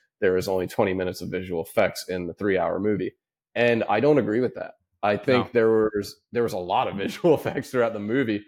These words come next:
Speaker 1: I think
Speaker 2: Yeah.
Speaker 1: for a lot of people, though, that, that view this is what you just said, is computer generation. And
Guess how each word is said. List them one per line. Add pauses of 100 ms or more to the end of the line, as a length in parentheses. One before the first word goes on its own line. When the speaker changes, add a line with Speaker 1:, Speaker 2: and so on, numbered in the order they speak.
(260)
Speaker 1:
I
think
Speaker 2:
Yeah.
Speaker 1:
for
a
lot
of
people,
though,
that, (500)
that (400)
view
this (420)
is
what
you
just
said, (380)
is (140)
computer
generation. (640)
And